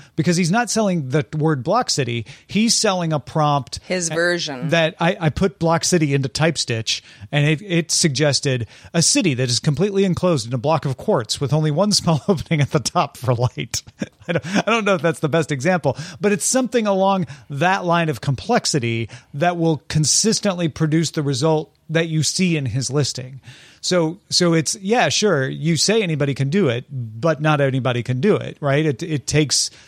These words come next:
Speaker 1: a special crafting. It's, it's almost a kind of poetry or, like, crafting a search term, if you want to be less, less dramatic about it. But yeah, it's,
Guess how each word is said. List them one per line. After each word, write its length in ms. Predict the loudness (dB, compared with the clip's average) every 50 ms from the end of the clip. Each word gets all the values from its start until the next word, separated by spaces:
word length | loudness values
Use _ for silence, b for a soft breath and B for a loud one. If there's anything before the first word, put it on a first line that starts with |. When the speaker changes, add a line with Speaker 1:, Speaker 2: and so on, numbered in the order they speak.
| B B B
Speaker 1:
a 100 | 0 0
special 420 | 2 2 2 2 2 2 0 -2
crafting. 540 | -2 -2 2 2 4 4 2 0 -4 -4 -4
It's, 140 | -4 -2 -2
it's 300 | -2 -4 -4 -4 -6 B B B B B B
almost 260 | -4 -2 -2 0 0 -2
a 60 | -2
kind 260 | -2 0 0 0 0
of 80 | 0 -2
poetry 520 | -2 -2 -2 -2 -2 -2 -2 0 0 2
or, 260 | 2 2 0 0 -2 -4 -6
like, 260 | -4 -4 -4 -4 -6 _
crafting 600 | -20 -20 -20 _ -10 -8 -6 -6 -6 -8 -8 -8
a 60 | -6
search 300 | -4 -4 -4 -4 -4 -6
term, 240 | -8 -8 -8 -8 -8
if 80 | -6
you 80 | -6 -6
want 80 | -4 -4
to 40 |
be 140 | -4 -2 -2
less, 320 | -2 -2 -2 -4 -4 -8 B B B B B B B -10 B
less 220 | 0 0 0 0
dramatic 480 | 0 0 0 2 2 2 2 0 -2 -4
about 240 | -6 -6 -4 -4 -6
it. 140 | -6 -6 -4
But 140 | -2 2
yeah, 240 | 2 2 2 0 -4 -10 -6 -2
it's, 320 | -2 -2 -2 -2 -6 -8